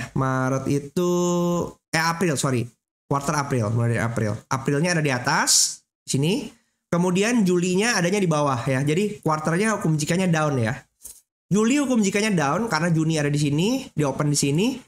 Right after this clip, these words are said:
Apa yang terjadi? Di bulan Juli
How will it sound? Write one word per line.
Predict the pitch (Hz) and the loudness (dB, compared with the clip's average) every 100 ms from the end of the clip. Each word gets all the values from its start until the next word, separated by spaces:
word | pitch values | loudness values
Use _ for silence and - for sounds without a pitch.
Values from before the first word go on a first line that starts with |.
| _ _ | _ _
Apa | - 175 254 | -2 0 0
yang | 247 | 2
terjadi? | 185 156 143 139 208 - _ _ _ _ _ _ _ _ _ - | 2 2 2 0 0 -6 _ _ _ _ _ _ _ _ _ -2
Di | 175 269 262 | 2 2 2
bulan | 196 214 190 175 151 147 | 2 4 4 2 2 0
Juli | 139 233 247 120 104 120 | 2 2 2 0 0 0